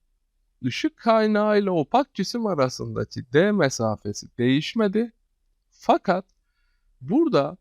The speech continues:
opak cisim perdeye yaklaştığı için yarı gölgenin alanı azalır diyeceğiz. Bu yüzden ikinci öncülüm yanlış olur diyoruz. Üçüncü öncülümüz,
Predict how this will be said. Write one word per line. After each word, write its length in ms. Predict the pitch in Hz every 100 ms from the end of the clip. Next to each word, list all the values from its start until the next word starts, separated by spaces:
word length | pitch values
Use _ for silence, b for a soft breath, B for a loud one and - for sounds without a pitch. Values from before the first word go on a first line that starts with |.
| _
opak 500 | 123 127 - 277 _ _
cisim 500 | 131 - - 127 185 _ _ _ _ _ _ _ _ _ _ _ -
perdeye 720 | 131 120 127 127 151 226 233
yaklaştığı 880 | 143 123 _ 143 151 151 - - 262
için 460 | 220 - 139 226 _ _ _ _ 123
yarı 300 | 135 208 277
gölgenin 720 | 185 131 113 113 110 113 - -
alanı 560 | 202 214 131 147 247 - _ _ -
azalır 680 | 170 185 135 117 160 220 _ _ 127
diyeceğiz. 540 | 127 113 107 110 165
Bu 80 | 247
yüzden 340 | 147 120 135
ikinci 420 | 190 - 147 117
öncülüm 460 | 113 110 120 190 262 _ _ _ _ -
yanlış 520 | 156 165 110 - -
olur 340 | - 127 156 - _ _
diyoruz. 420 | 123 92 - _ _ _ _ -
Üçüncü 400 | 170 - 262 262
öncülümüz, 760 | 330 302 165 120 113 - 254